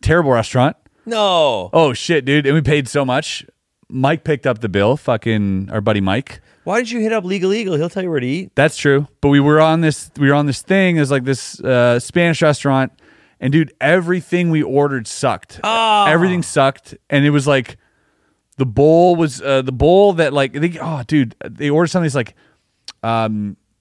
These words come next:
Speaker 1: "You have to try this experience," was, like, the tag under it, right? And it was, like, pork something. I don't know. So I was like, "No, I'll get that. I'll start with that, and I'll get some calamari."
Speaker 2: Yeah.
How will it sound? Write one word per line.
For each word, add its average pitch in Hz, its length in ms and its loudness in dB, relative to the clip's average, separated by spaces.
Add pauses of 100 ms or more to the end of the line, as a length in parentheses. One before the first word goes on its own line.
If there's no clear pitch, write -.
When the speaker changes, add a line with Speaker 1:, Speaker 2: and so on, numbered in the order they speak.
(600)
Speaker 1:
"You 131 140 -4
have 156 280 -8
to 143 80 -14
try 127 260 -10
this 120 220 -14
experience," 107 720 -8
was, 98 140 -8
like, 95 160 -8
the 92 60 -12
tag 95 380 -4
under 90 300 -6
it, 82 160 -10
right? 92 220 -8
And 90 100 -12
it 98 60 -8
was, 92 100 -10
like, 95 140 -12 (100)
pork 123 280 -10
something. 90 460 -10
I - 120 -10
don't 82 100 -12
know. - 80 -18 (440)
So - 100 -6
I - 20 0
was 92 100 -4
like, 90 200 -8
"No, 101 140 -6
I'll 170 80 -2
get 185 140 -4
that. 185 320 -2
I'll 113 80 -4
start 143 220 0
with 131 120 -6
that, 135 180 2
and 120 80 -4
I'll 117 60 -6
get 117 180 -4
some 104 380 -4 (140)
calamari." 92 500 -6 (140)
Speaker 2:
Yeah. 123 260 -10